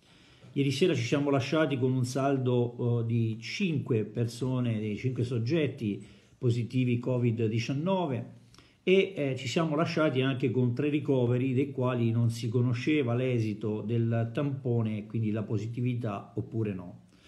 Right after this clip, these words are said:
Oggi la situazione si è evoluta, si è evoluta ulteriormente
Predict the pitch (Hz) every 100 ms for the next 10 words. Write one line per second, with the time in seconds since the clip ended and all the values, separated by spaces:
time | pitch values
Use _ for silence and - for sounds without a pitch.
0 | - - - _ - 160 160 123 143 139
1 | 127 117 120 131 123 147 120 143 139 156
2 | 185 233 143 117 123 131 139 123 127 127
3 | 113 139 165 175 190 190 - 117